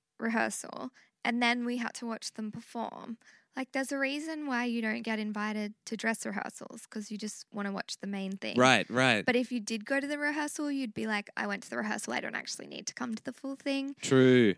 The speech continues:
Speaker 1: Um, so I just don't understand why we always have to sit through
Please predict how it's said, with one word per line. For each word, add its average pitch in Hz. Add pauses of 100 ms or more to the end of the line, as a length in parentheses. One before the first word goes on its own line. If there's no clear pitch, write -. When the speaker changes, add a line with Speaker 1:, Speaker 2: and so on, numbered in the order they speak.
(160)
Speaker 1:
Um, 247
so -
I 254
just 269
don't 254
understand 226
why -
we 220
always 214
have 220
to 226
sit -
through 220